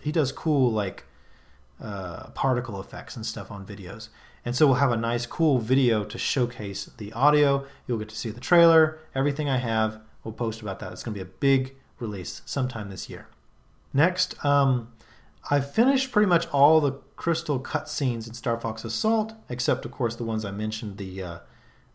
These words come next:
the original resolution for those last four videos. Everything else has already been released, but, you know, I gotta get through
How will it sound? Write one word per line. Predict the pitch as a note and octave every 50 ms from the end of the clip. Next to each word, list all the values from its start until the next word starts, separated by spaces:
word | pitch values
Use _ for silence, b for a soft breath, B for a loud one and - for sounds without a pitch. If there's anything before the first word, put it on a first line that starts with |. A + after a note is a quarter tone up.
| _
the | - A2+ G#2 G2 G2 - - -
original | G#2+ A2+ C3+ C3+ B2+ B2 A#2+
resolution | A#2 A2+ G#2+ G#2+ G#2 A2 A2 G#2+ - A2+ G#2+
for | - A2+
those | G#2 G2+ G2+ G#2
last | G2+ G2 G2 G#2 - - - -
four | - A2 G#2 G#2 G2+ G2+ G#2+ B2+ - -
videos. | G#2 A2 A2 A2 A2 A2+ B2 B2+ B2+ - B B B B B -
Everything | G3 G#3+ G#3+ F#3 F3+ E3+
else | D#3 C#3
has | C3 B2+
already | C3+ B2+ B2 A2+
been | A2+ G#2+
released, | G#2 G#2 B2 C3+ B2+ B2+ - B B B B B B B B B
but, | C#3+ G3+ G#3 F3+ D#3 - - -
you | D#3 D#3
know, | D3+ D3+ D3+ D3+ -
I | B2+ B2+
gotta | B2+ D3 D3 D3+ C#3+
get | C3 C3 C#3 C3+ - - -
through | - - A#2+ A#2 A#2 A#2 A2+ A2+ A#2+ B2